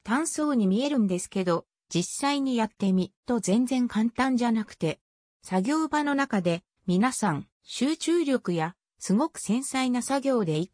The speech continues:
個一個丁寧、仕上げていく熱量を肌で感じましたと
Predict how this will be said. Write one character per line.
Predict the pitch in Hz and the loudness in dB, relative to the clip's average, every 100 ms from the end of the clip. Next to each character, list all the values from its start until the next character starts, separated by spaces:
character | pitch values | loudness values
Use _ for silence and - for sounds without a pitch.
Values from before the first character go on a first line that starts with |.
| - | -4
個 | 196 | 0
一 | 196 - - | 0 -2 -6
個 | 185 | -6
丁 | - 233 226 | -2 0 2
寧、 | 165 185 165 - _ | 0 0 -2 -6 _
仕 | - 226 | -6 -2
上 | 277 285 | 0 0
げ | 269 | -2
て | 240 | -2
い | 208 | 0
く | 180 | 0
熱 | 170 170 285 | 0 -2 0
量 | 277 | 0
を | 202 | 0
肌 | 156 240 208 | 0 -2 0
で | 165 | -2
感 | - 175 220 | -2 -2 0
じ | 214 | 2
ま | 214 | 0
し | 202 | 0
た | - 165 | -4 -4
と | 175 160 | -2 -4